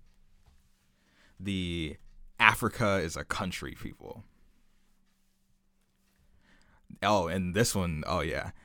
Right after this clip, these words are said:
"Oh, I know this insert race here. I know this Asian guy. He said it's,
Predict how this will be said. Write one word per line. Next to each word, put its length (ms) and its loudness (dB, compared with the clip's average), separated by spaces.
"Oh, 180 12
I 160 10
know 220 10
this 500 4
insert 480 2
race 340 -2
here. 360 -2
I 120 4
know 160 2
this 200 -2
Asian 260 -2
guy. 260 0
He 160 -4
said 220 0
it's, 160 -4